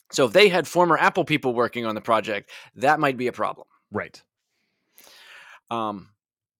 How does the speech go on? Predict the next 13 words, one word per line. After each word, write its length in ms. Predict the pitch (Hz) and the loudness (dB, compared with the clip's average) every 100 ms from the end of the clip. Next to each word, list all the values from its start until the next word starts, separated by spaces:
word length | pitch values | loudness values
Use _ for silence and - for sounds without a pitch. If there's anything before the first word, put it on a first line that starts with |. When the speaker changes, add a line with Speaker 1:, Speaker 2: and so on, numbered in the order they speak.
| _ _ _ _ _ - _ _ _ _ | _ _ _ _ _ -20 _ _ _ _
Speaker 1:
however, 560 | - 180 208 131 170 - _ _ _ _ _ | -2 2 2 0 -2 -10 _ _ _ _ _
so 400 | - - 139 175 | -6 -2 2 2
far, 480 | - 277 165 170 151 _ _ _ _ _ _ _ _ _ _ | 2 4 4 0 -10 _ _ _ _ _ _ _ _ _ _
like 160 | - 104 | -10 -8
I 40 | |
said, 340 | 151 208 110 127 _ _ - | -4 -2 -2 -4 _ _ -2
Apple 300 | 110 127 120 | -2 0 -2
has 120 | 123 | -4
been, 160 | 127 123 | -4 -4
like, 460 | 117 113 - - _ _ _ _ _ _ _ _ _ _ _ _ _ _ _ _ _ _ _ _ _ _ 143 | -2 -4 -8 -20 _ _ _ _ _ _ _ _ _ _ _ _ _ _ _ _ _ _ _ _ _ _ -14
not 360 | 135 180 220 - _ | 0 2 2 -4 _
interfering. 580 | 190 175 - 110 82 - _ _ _ _ _ | -8 -6 -6 -8 -10 -16 _ _ _ _ _
Speaker 2:
Right. 320 | 104 90 - | -8 -8 -16